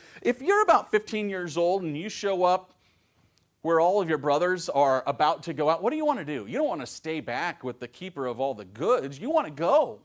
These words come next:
right? You want to see what's going on. He runs out there, hears Goliath,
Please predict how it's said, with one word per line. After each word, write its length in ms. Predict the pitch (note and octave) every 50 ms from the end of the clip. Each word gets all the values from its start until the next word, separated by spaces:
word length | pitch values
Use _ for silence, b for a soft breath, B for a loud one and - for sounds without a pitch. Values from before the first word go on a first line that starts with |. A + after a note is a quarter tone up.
| _ _ _
right? 260 | A#2+ D3+ A#3 D4 A#3
You 100 | G3+ A#3+
want 120 | C#4+ D4+ C4+
to 60 | A3
see 180 | - - A#3 G#3+
what's 200 | G#3+ A3 - -
going 280 | G3+ G#3+ G#3 F#3+ G3
on. 240 | A#3+ C#4+ C4 G3 E3+
He 100 | G3 A#3
runs 380 | A#3 A3 A#3+ C#4+ D#4 D4 F#3+ F3+
out 200 | E3 E3 D#3 D3
there, 280 | E3+ E3 E3+ F3+ F3 b b b b b b _ _
hears 520 | - G#3 A3 G#3+ G3+ G3 F#3+ F3 - -
Goliath, 720 | C3+ C#3+ D#3 D3 D3 C#3 B2+ A2 G#2 G2+ F#2 - - -